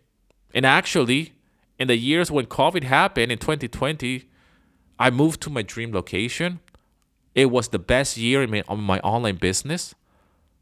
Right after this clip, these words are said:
you know? So you're gonna see that if you're not jumping into this world, this industry of knowledge,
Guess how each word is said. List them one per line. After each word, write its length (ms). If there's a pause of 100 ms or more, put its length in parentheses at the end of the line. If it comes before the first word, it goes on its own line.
(280)
you 100
know? 240 (720)
So 240
you're 180
gonna 180
see 640 (320)
that 240
if 160
you're 120
not 340
jumping 680 (280)
into 440
this 500
world, 480
this 200
industry 760 (100)
of 220
knowledge, 680